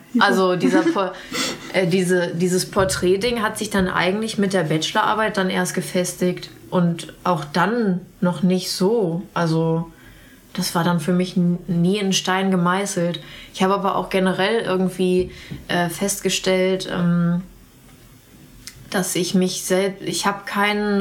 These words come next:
Speaker 2: ähm, Verlangen danach, äh, meine eigene Fotografie den Namen zu geben oder die irgendwie zu definieren.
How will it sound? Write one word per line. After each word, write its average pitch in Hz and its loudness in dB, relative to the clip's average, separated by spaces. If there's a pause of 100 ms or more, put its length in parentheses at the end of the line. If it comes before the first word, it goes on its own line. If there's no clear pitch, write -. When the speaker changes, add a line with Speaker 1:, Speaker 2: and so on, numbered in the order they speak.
Speaker 2:
ähm, 180 2
Verlangen 190 0
danach, 190 0 (560)
äh, 185 2
meine 180 0
eigene 190 0
Fotografie 202 -2 (420)
den 175 4
Namen 175 2
zu 170 0
geben 175 0
oder 175 0
die 185 0
irgendwie 175 0
zu 175 0 (140)
definieren. 180 2